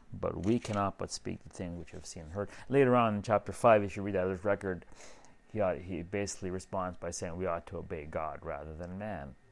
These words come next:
But, you know, uh, the pressure to obey man is very, very strong. To obey people,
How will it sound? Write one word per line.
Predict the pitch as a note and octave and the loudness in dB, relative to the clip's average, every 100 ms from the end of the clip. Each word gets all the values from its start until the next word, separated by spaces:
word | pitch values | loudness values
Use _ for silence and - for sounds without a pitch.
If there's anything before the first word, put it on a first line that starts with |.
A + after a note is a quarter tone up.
| - - - - _ - - - - D#2+ D#2+ E2 | -20 -20 -20 -20 _ -20 -20 -20 -18 -12 -8 -2
But, | F2 D#2 | -2 -2
you | - | -8
know, | E2+ E2+ - - | -10 -10 -12 -12
uh, | D#2+ D#2+ | -10 -8
the | E2 | -8
pressure | - A2+ - - B2 C3 - | 0 2 2 0 -4 -6 -8
to | F2 D#2+ | -6 -6
obey | D#2 F2 G#2+ A#2 | -4 -2 0 0
man | G#2+ G#2+ A2 A2+ - | 0 0 0 -4 -6
is | E2+ F2 E2 D2+ | -6 -6 -6 -10
very, | D2 D#2 E2+ F2+ G2 F#2+ F#2 - | -12 -8 0 2 2 0 -2 -6
very | F2 E2+ E2+ G#2 G2 D#2+ B1+ | -10 -8 2 4 4 2 -6
strong. | - - E2+ C2 D#2 D#2 - - - _ - - _ - - - - - - - _ - - - | -12 -6 -4 -4 -8 -12 -12 -18 -20 _ -20 -20 _ -20 -20 -20 -20 -20 -20 -20 _ -20 -20 -14
To | F2 | -8
obey | E2 D#2+ F2 E2+ | -6 -4 -4 -4
people, | - F2 - C#2 D#2 | -6 -10 -6 -8 -8